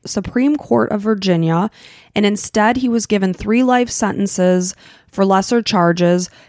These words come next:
making him ineligible for the death penalty. So,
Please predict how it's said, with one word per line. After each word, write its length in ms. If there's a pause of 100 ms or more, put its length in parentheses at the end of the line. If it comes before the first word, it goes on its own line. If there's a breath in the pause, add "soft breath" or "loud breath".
making 420
him 280 (100)
ineligible 800
for 160
the 100
death 300
penalty. 480 (960 soft breath)
So, 640